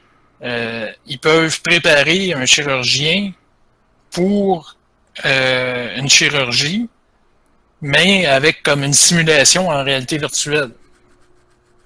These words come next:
Fait que dans le fond, ça lui permet de, être capable de voir vraiment,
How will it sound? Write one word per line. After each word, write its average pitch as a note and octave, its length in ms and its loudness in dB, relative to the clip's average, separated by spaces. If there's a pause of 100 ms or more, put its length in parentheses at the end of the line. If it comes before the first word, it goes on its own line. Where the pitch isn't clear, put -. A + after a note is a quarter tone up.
(120)
Fait A#2+ 260 -8
que C3+ 60 -10
dans C3+ 120 2
le A#2+ 60 -2
fond, F3+ 260 0
ça D#3 160 0
lui C#3 120 -2
permet D3 420 0
de, C#3+ 140 -4
être C3+ 560 -2
capable D#3+ 400 2
de C3 320 2
voir C#3+ 540 2
vraiment, C3 560 -2